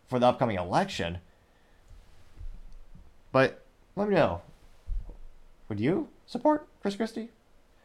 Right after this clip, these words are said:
But let's go in the comments. I can't help but wonder. Again, Chris Christie,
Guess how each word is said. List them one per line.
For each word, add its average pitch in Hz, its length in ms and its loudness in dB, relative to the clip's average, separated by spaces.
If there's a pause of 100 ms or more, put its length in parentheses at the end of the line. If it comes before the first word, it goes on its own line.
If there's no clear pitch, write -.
(1000)
But 190 320 10
let's 190 160 0
go 208 80 2
in 151 40 2
the 113 60 0
comments. 104 380 -2
I 151 60 4
can't 175 160 2
help 151 120 4
but 135 120 2
wonder. 104 500 0 (240)
Again, 143 220 2
Chris 160 160 0
Christie, 135 500 -2